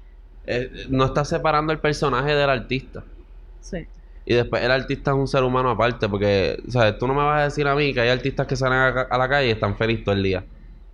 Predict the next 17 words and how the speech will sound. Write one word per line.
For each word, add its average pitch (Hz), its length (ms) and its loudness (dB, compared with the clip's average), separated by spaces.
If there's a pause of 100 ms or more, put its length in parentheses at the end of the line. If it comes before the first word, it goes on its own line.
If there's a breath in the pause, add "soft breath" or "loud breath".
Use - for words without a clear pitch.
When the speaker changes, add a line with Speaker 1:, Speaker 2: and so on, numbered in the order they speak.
(140)
Speaker 1:
O - 40 -20
sea, 101 260 2
ellos 113 200 0
llegan, 139 380 2
cierran 131 340 0
las 139 140 0
puertas 147 360 0
y 113 60 0
hay 107 120 0
cosas 123 240 -2
que 113 120 -2
tú 107 100 -2
no 110 120 2
sabes 104 280 0
de 104 120 0
ellos. 101 180 -2 (1040)
¿Sabes? 95 280 0